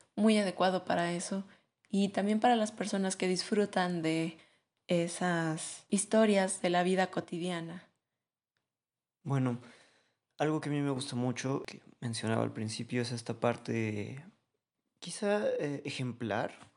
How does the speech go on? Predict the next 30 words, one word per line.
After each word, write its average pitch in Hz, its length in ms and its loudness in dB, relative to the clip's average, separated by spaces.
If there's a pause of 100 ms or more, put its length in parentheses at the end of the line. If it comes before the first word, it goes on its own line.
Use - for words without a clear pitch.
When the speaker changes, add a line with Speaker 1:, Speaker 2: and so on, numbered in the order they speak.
(300)
Speaker 2:
un 143 120 -2
tanto 160 380 2
moralizante, 117 1160 -2
dependiendo 107 460 -2
de 104 60 -2
cómo 110 180 -4
se 113 120 -10
quiera 110 260 -2
ver, 110 260 -2 (800)
pero 135 880 2 (220)
como 143 220 2
mencionamos 160 540 2
en 147 60 0
el 135 60 -2
contexto, 127 760 -2
De 135 120 0
Amicis 147 320 0
está 139 220 0
escribiendo 131 440 0
en 120 180 0
un 123 100 -2
momento 120 640 -4
bastante 135 1000 -4
complicado 117 920 0 (460)
para 117 420 2
los 113 200 -2
italianos, 107 840 2
porque 104 640 -6 (720)
no 123 280 -2
tienen 123 600 4